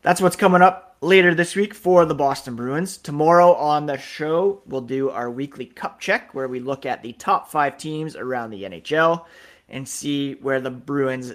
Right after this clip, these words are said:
stack up. Cup half full, cup half empty. The cup being, of course,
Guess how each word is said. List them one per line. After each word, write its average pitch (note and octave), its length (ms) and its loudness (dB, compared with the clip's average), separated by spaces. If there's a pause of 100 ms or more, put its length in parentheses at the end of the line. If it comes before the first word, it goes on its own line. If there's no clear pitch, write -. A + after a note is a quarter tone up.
stack - 440 -8
up. D#3 400 -2 (180)
Cup C#3 240 -8
half - 220 -8
full, A3 460 4
cup - 240 -10
half A2+ 200 -6
empty. D3+ 600 -4 (600)
The - 100 -20
cup - 420 -6
being, C3 280 -8
of E3+ 100 -14
course, C3 360 -12